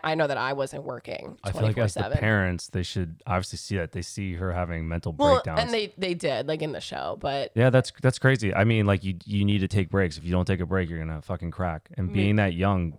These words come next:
Speaker 2: that's, that's rough.
Speaker 1: I think it just comes to setting boundaries, setting boundaries with yourself, setting boundaries with the people around you. Like, "Hey, I'm not gonna answer my email past five o'clock," or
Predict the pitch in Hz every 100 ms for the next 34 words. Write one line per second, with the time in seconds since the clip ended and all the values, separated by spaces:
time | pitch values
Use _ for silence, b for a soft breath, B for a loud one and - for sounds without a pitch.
0 | - 92 85 - - 87 95 78 73 -
1 | 262 440 247 208 - - 160 151 - -
2 | 156 - 151 147 131 131 123 123 90 -
3 | - 202 196 202 202 226 196 202 214 -
4 | 170 160 - 170 160 160 151 160 160 170
5 | 165 165 165 160 151 147 147 147 143 139
6 | - - 151 156 160 151 - 160 147 143
7 | 151 120 139 151 135 120 127 92 - -
8 | - - - - - - - 156 151 147